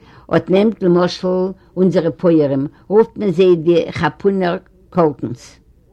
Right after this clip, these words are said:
"זע פראוודא", האט גאוריל א שאקל געטאן מיט דעם קאפ. "נישט אויך קומט קיין פויער דא, וואס זאל נישט האבן קיין קאלטן. א פילע דאס ביסל בידנע חודאבע דא איז אויך קאלטענע וואטע.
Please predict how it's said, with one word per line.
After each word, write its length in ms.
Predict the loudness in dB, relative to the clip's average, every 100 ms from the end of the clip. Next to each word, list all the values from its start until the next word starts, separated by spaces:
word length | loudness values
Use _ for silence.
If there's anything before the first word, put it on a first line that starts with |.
| _ _ _ _ -20 _ _ _ _ -4
"זע 140 | -4 -4
פראוודא", 480 | -6 -6 -6 -6 -6 -8 _ _ _ _ _ -6
האט 120 | -4
גאוריל 480 | -4 -4 0 0 2
א 120 | 0
שאקל 360 | -2 -6 -4
געטאן 320 | -4 -4 -6 -6
מיט 180 | -6
דעם 100 | -8
קאפ. 260 | -10 -10 -14 -16 _ _ _ _ -10
"נישט 220 | -6 -2
אויך 120 | -2
קומט 300 | 0 -2 -2
קיין 220 | -4 -4 -4
פויער 360 | -2 0 0
דא, 140 | 0 0
וואס 240 | 0 -2
זאל 140 | -2
נישט 260 | 0 0 -2 -4
האבן 240 | -2 0
קיין 240 | -2 -2 -4
קאלטן. 520 | -4 -4 -4 -8 -10 -10 _ _ -20 -20 -12
א 120 | -8
פילע 340 | -8 -6 -6 -6
דאס 280 | -4 -6 -6
ביסל 360 | -10 -6 -6
בידנע 440 | -6 -8 -8 -8 -8
חודאבע 600 | -6 -6 -2 0 0 0
דא 320 | 0 -2 -4 -10 -8 -2
איז 220 | 0 2
אויך 200 | 0 -2
קאלטענע 420 | -6 -4 -2 -4
וואטע. 380 | -2 -4 -6 -8